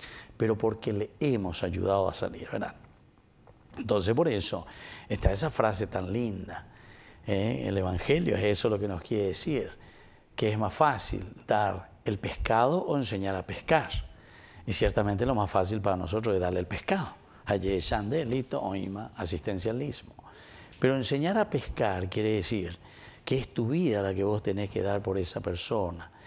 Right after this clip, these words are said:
Ayudarle para que crezca, para que se eduque, para que tenga un trabajo, para que tenga sus cualidades de desarrollo, para que pueda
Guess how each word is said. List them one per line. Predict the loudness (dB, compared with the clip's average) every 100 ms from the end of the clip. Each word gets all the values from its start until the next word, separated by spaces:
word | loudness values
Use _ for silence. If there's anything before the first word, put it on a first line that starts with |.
| -20 -4 2
Ayudarle | 4 4 4 4 2
para | 0 0
que | -2 -2
crezca, | 0 0 0 -4 -4
para | -4 -4
que | -4
se | -2 -2
eduque, | 0 2 0 -2 -8 -14 -18 -20 -18 -16 -2
para | 2 2
que | 2
tenga | 0 0
un | 0 0
trabajo, | -2 -2 2 2 0 -2 -6 -4
para | -4 -2
que | -2
tenga | -4 -2 -2
sus | -4 -8
cualidades | -4 -2 0 0 0
de | -2
desarrollo, | -2 -4 -4 -2 0 -2 -6 -14 -20 -20 -18 -18 -16 2
para | 4 4
que | 2
pueda | 2 4 6 4 0